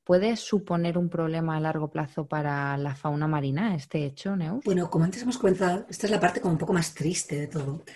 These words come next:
Speaker 2: Es cuando empezamos con los daños y las lesiones, pero es cierto. O sea, eh, la contaminación acústica genera daños permanentes, incluso, o sea, temporales, incluso permanentes, incluso la muerte, como hemos comentado antes del caso de los varamientos de los cifios,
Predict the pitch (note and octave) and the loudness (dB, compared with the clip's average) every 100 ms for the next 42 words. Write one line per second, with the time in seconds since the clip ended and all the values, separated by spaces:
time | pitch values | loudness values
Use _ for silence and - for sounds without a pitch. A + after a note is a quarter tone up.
0 | - - F#3 - F#3+ E3+ D#3+ E3 - - | -18 -2 -2 2 4 4 2 -2 -4 -2
1 | D#3 D3 C3 D3+ F3+ D3+ - E3 E3 F#3+ | 0 0 0 2 4 4 6 8 8 8
2 | - - A3+ E3+ - - - - F#3+ G3+ | 6 6 6 6 4 -2 -12 4 4 4
3 | - G3+ A3+ - D3 - - - - - | 6 6 6 0 -4 -4 -16 -18 -16 0
4 | E3 D3 E3 - F3 D#3 D#3 E3 D3+ D#3 | 4 4 0 0 2 4 4 6 6 6
5 | D#3 A3 A#3 G3 - - E3 D3+ D#3+ - | 4 0 -2 -4 -6 -6 -2 -4 -4 -12
6 | _ - G3 E3+ G3 D3 C#3 - _ _ | _ -2 4 6 6 4 0 -4 _ _
7 | F#3 F3 E3+ E3 E3 E3 D#3+ D#3+ - E3+ | -2 2 4 4 4 2 2 -2 -2 2
8 | D#3 D3+ F3+ A3 A3 G3+ F#3 - E3 D#3+ | 4 6 4 4 0 -2 -4 -2 -2 0
9 | E3+ D#3 D#3 D#3 - C3+ C3+ - - C#3+ | 0 2 2 0 0 -2 -2 -6 0 2
10 | D#3+ E3 F3+ F#3+ - - D#3+ D3 D#3 F3+ | 4 2 2 0 -4 -6 0 2 4 4
11 | F#3 F#3 - - - - - - E3 E3 | 2 -4 -6 -14 -20 -20 -20 -6 -4 -2
12 | D#3 D#3+ D#3 D#3 - - - D#3+ D3+ - | -6 2 6 6 6 -2 2 4 4 4
13 | D#3 C#3+ D3+ E3 D3+ - D#3+ - D#3 D#3 | 4 6 4 2 0 0 -2 0 -2 0
14 | D#3+ D#3 D#3 D#3+ D#3 D#3+ - F#3+ - G3 | 2 4 4 2 -2 -2 -2 -4 -4 -8
15 | C#4+ | -8